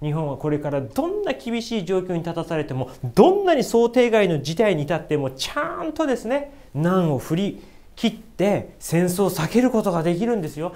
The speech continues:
戦争っていうのは絶対にしちゃいけないんです。ね？なんぼ先を読んで、ね？だから目先だけではダメです。こう、完全に目先ですよね、これ。この人たち。完全に目先。「あ、こうなった。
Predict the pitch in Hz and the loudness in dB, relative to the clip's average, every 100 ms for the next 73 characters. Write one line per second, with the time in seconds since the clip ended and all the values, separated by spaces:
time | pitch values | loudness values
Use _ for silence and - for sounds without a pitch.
0 | - - 233 254 262 269 269 254 240 262 | -14 -4 -2 -2 -2 -2 -2 -4 -2 -4
1 | 269 - 294 285 - 226 262 285 254 139 | -6 -8 -6 -6 -4 -4 -2 -2 -2 -4
2 | - - - - - - 277 302 - - | -8 -16 -20 -20 -20 -2 -2 -2 -8 -20
3 | - 127 147 208 247 214 175 - 151 - | -8 -2 4 4 6 6 4 2 -4 0
4 | 214 202 196 311 254 143 - - - 294 | 2 6 6 8 6 2 -2 -8 -2 -2
5 | 302 - - - 104 127 208 220 214 202 | -2 -16 -10 -8 -4 -4 -2 2 2 2
6 | 247 240 160 160 247 190 - 160 - - | 0 0 0 -2 -4 -6 -2 -2 -2 -10
7 | - - 370 381 339 339 311 269 226 226 | -14 -2 2 2 2 0 2 0 4 4
8 | 240 226 202 131 104 101 95 92 90 - | 4 0 0 -2 -4 -8 -8 -8 -8 -12
9 | - 151 135 - 110 - - 269 269 240 | -4 -2 -2 -4 -6 -6 -8 -6 -4 -4
10 | 214 175 160 156 135 - - - - - | -4 -2 -4 -4 -8 -12 -16 -18 -20 -2
11 | 277 269 254 240 - | -2 2 2 2 -2